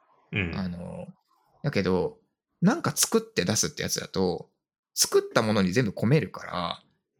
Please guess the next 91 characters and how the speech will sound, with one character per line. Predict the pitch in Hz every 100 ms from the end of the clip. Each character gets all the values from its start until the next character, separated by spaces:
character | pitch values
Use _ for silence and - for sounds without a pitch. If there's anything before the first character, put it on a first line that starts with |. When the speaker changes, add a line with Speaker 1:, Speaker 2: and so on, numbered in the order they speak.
| _ -
Speaker 2:
で、 | 165
そ | 190
れ |
納 | 147 170
品 | 226
す | 226
る | 202 147
と、 | 98 82 - _ _ _ _
で、 | 139 139 - _ _ _
し | -
か | 147
も |
ク | 104
ラ | 165
イ |
ア | 208
ン |
ト | 214
ワ |
ー | 202
ク | 101
の |
た | 95
め |
に | 92
作 | - 101
る |
か | 95
ら、 | 92 95 76 - _ - _
あ |
ん | 226
ま | 285 -
実 | 156 -
は |
転 | 151 196
用 | 240 247
っ |
て | -
で | 147
き | 175
な | 143
い | 87 - _ _ _ _ -
ん |
だ | 95
よ | 87
ね。 | 101 -
で、 | - 131 - _ _ _ _
そ | -
れ | 190
を | 196
作 | - 220
っ | 220 _
た | 139
過 | - -
程 | 202 208
で | 196 170 - -
ゲ | 139
ッ | 156 -
ト | 147
し | -
た | 147 131 - _ _ _ _ _
特 | - -
殊 | - 156 147 -
な | 143 135 - - _ _ _
ド | 127
メ | 120
イ | 127
ン |
知 | 113
識 | 127 -
と | -
か | -
も、 | 92 101 85 - _ _ _
そ | - 370
ん | 381
な |
転 | 349 247
用 | 240 220
で | 202
き |
る | 139
わ |
け | 98
じ | 80
ゃ |
な | 87
い |
ん |
で | 80
す |
よ。 | -